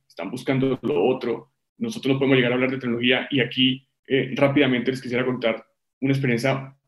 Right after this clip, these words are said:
para mí muy bonita que tuve con las víctimas del conflicto armado en el centro del Valle del Cauca, porque nos decían, "Oiga, es que en unas de las reuniones", yo asistía a todas las reuniones y era como, al parecer, un convidado de piedra porque yo nunca opinaba, no podía opinar, no tengo la competencia para,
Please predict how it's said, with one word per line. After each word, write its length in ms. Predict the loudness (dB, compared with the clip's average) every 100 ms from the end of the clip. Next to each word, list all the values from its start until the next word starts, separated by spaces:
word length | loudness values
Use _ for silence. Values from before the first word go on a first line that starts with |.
| _ _
para 160 | -10 -2
mí 140 | 2
muy 240 | 6 6 8
bonita 560 | 6 4 2 -2 -8 -12 _
que 120 | -6
tuve 260 | -2 -2 0
con 140 | 0
las 140 | 0
víctimas 380 | 0 0 2 2
del 140 | 0 -2
conflicto 420 | -6 -6 -4 -2
armado 320 | 0 0 0
en 100 | -2
el 80 | -2
centro 280 | -4 -4 -4
del 100 | -4
Valle 200 | -2 0
del 160 | -2
Cauca, 380 | -4 -8 -8 -14 _ _ _ _
porque 600 | -4 0 4 4 2 -6 _ _ -4
nos 180 | -2
decían, 500 | -2 2 4 4 0 -8 _ 2
"Oiga, 220 | 4 2
es 120 | 0
que 340 | 2 0 -2 -14 _ _
en 140 | -2 2
unas 220 | 4 4
de 80 | 4
las 140 | 2
reuniones", 460 | 0 0 2 0 -4 -12 _
yo 60 | 2
asistía 360 | 2 4 6
a 40 | 8
todas 160 | 8
las 80 | 8
reuniones 380 | 8 6 4 4
y 60 | 4
era 160 | 6 4
como, 420 | 2 2 0 -4 -4
al 140 | -2
parecer, 280 | 2 2 4
un 100 | 4
convidado 400 | 4 6 6 8
de 60 | 6
piedra 300 | 8 6 6
porque 220 | 2 -2 -4
yo 80 | -2
nunca 200 | 2 2
opinaba, 380 | 4 4 2
no 140 | 2 0
podía 240 | 0 0
opinar, 420 | 0 -2 0 2 2
no 100 | 0
tengo 220 | 0 0
la 120 | 0
competencia 640 | -2 -4 0 2 4 2 0
para, 300 | -2 -4